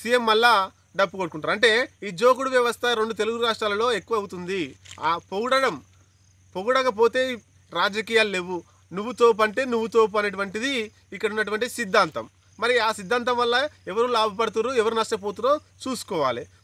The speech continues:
పక్కన ఉన్నటువంటి, ఆ, కేరళ రాష్ట్రంలో ఉన్నటువంటి పినరాయి విజయన్ చూసి నేర్చుకోవాలి. ఈ తెలుగు రాష్ట్రాల ముఖ్యమంత్రి జగన్ కావచ్చు, కేసీఆర్ కావచ్చు, స్టాలిన్ చూసి నేర్చుకోవాలి. మంచి పాలన అందించేటువంటి ముఖ్యమంత్రులు ఈ ఇద్దరిని చూసుకొని మిగతా, ఆ, జగన్ కావచ్చు, ఇక్కడ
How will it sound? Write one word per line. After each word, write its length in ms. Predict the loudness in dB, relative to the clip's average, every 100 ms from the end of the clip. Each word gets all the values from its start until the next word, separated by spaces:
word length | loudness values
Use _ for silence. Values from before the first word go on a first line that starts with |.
| -6
పక్కన 200 | -2 0
ఉన్నటువంటి, 680 | 2 0 0 -2 -2 -2 -4 _ -10
ఆ, 60 | -8
కేరళ 340 | 0 2 4
రాష్ట్రంలో 380 | 2 2 0 0
ఉన్నటువంటి 560 | -2 0 -2 -2 -4 -8 _ -20 -6
పినరాయి 300 | -4 0 0
విజయన్ 340 | 0 2 0 0
చూసి 240 | -8 -4
నేర్చుకోవాలి. 840 | -2 -2 -2 2 4 2 -2 -12
ఈ 40 | -8
తెలుగు 260 | -6 -2
రాష్ట్రాల 280 | 0 0 -4
ముఖ్యమంత్రి 480 | -4 -4 -4 -4 -8
జగన్ 260 | -4 -2
కావచ్చు, 260 | 0 -2 -4
కేసీఆర్ 360 | -6 -4 -2 -2
కావచ్చు, 500 | -2 -4 -4 -4 -6 -14 _ -14
స్టాలిన్ 440 | 0 2 2 0
చూసి 240 | -6 -4
నేర్చుకోవాలి. 580 | -2 -2 -2 -2 0 -2 -8 _ _
మంచి 360 | -6 -6 -4 -6
పాలన 600 | 2 4 4 4 2 2 0
అందించేటువంటి 760 | -4 -4 -2 0 2 -2 -2
ముఖ్యమంత్రులు 840 | -6 -2 2 2 2 2 4 2 -2 _ -10
ఈ 60 |
ఇద్దరిని 560 | -8 -8 -2 -2 0 -6
చూసుకొని 540 | -8 -6 -4 -4 -6 -10 _
మిగతా, 500 | -12 -10 0 0 0 -6 _ -12
ఆ, 60 | -10
జగన్ 320 | -6 -4 -2
కావచ్చు, 440 | -2 -2 -6 -14 -10
ఇక్కడ 400 | -6 -4 -4